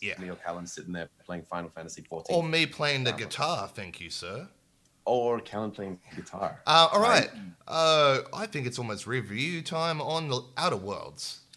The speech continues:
Speaker 2: Well, nearly, but, uh, because this is the actual official, uh,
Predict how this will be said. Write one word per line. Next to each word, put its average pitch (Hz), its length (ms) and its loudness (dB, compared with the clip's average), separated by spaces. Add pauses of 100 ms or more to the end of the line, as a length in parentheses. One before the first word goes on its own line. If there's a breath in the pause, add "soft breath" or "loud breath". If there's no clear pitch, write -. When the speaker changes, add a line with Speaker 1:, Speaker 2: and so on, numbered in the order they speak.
(240 soft breath)
Speaker 2:
Well, 156 240 4
nearly, 160 460 4
but, 127 280 -2
uh, 135 120 4
because 143 420 -2
this 160 180 -6
is 135 120 -8
the 123 160 -4
actual 117 260 -6
official, 110 560 -6
uh, 101 200 -2